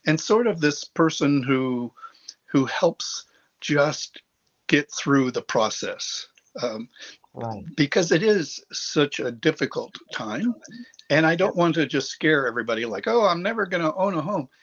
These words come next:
Speaker 1: Yes, you are. And I'm gonna give you some suggestions on how to get there. And it's the path I took. Um, and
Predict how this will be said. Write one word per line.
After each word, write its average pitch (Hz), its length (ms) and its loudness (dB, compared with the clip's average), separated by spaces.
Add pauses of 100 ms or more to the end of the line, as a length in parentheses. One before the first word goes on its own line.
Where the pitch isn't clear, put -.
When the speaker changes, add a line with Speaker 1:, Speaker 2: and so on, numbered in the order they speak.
(200)
Speaker 1:
Yes, 196 220 0
you 170 220 -2
are. 190 360 0 (160)
And 147 140 -2
I'm 147 100 0
gonna 143 220 -2 (180)
give 170 220 0
you 139 340 0 (100)
some 127 260 -8
suggestions 120 760 -6
on 117 160 -6
how 127 220 -6
to 110 80 -14
get - 320 -10
there. 101 260 -6 (580)
And 156 200 2 (100)
it's - 280 -2
the - 100 -2
path 208 340 -2
I 214 220 4
took. - 440 -12 (520)
Um, 107 440 0 (600)
and 127 360 2